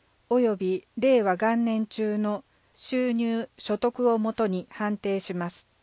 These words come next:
対象、七十歳以上の国民健康保険加入者。その他、高齢受給者証は七十歳の誕生日の翌月一日、一日生まれの人は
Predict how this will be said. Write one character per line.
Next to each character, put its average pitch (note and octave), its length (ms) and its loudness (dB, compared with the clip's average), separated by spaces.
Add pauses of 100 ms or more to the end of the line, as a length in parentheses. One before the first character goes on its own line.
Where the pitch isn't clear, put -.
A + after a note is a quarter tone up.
(960)
対 A#3 240 2
象、 G#3 420 -4 (400)
七 A3 260 2
十 B3 160 0
歳 A#3+ 440 0
以 - 20 -4
上 F#3+ 240 2
の F3 260 -2 (160)
国 B3 300 -2
民 B3 220 2
健 A#3+ 220 2
康 A#3+ 280 2
保 A3 240 -2
険 F3 220 0
加 F#3+ 180 -4
入 G#3 240 0
者。 E3 300 -4 (720)
そ G#3+ 200 -2
の G#3+ 140 0
他、 F3+ 280 0 (580)
高 B3+ 240 6
齢 B3+ 220 4
受 A3 180 -4
給 A#3+ 240 -4
者 A3+ 200 0
証 F#3 280 2
は F3+ 220 0 (260)
七 A3+ 260 2
十 C4 140 -2
歳 G3 320 0
の F#3 160 -2
誕 A#3+ 240 2
生 A3+ 240 2
日 F#3 160 -4
の F3 220 -2 (160)
翌 B3+ 280 0
月 A#3+ 260 0
一 A3+ 300 -2
日、 G#3 440 -2 (480)
一 B3 260 -2
日 A#3 300 0
生 A#3 60 0
ま G#3 140 2
れ F#3+ 120 0
の F#3 120 -2
人 F#3+ 300 0
は F3 180 2